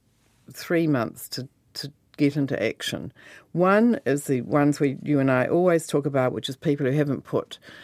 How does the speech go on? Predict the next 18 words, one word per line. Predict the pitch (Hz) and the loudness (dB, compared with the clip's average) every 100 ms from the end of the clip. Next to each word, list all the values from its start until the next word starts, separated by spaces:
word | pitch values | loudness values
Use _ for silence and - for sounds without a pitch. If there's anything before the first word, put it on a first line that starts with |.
| - - _ _ _ - | -20 -20 _ _ _ -8
a | |
thousand | - 127 135 135 | 2 4 4 2
and | 123 | -2
forty-two | - 127 131 - 127 | -2 -2 -2 -2 -2
dollars | 131 131 127 127 | 2 2 2 0
in | 120 127 | 0 2
yet | 135 - - | 2 0 -6
for | - 135 | -12 -6
KiwiSaver, | 160 135 131 127 123 127 120 - - - _ - | -2 0 -2 0 2 2 -2 -6 -16 -20 _ 0
and | 135 127 | 0 4
so | 131 | 2
they're | 131 131 | 4 4
not | 131 - | 2 2
going | 135 | 0
to | 123 | 2
get | 120 - | -2 -2
the | 131 | 0
maximum | 127 - - 123 117 113 131 | 0 -2 -4 -2 0 -2 -4